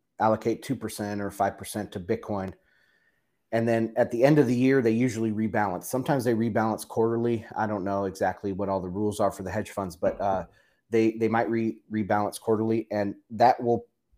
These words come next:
put a damper on a Bitcoin pump.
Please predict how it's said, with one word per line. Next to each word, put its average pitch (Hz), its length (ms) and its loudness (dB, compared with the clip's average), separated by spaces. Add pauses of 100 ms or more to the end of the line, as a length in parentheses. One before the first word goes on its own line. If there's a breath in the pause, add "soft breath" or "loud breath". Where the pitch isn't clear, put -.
(140)
put 151 280 6
a 110 60 0
damper 117 480 0
on 101 180 -4
a 95 60 -6
Bitcoin 92 560 -6 (120)
pump. 101 320 -6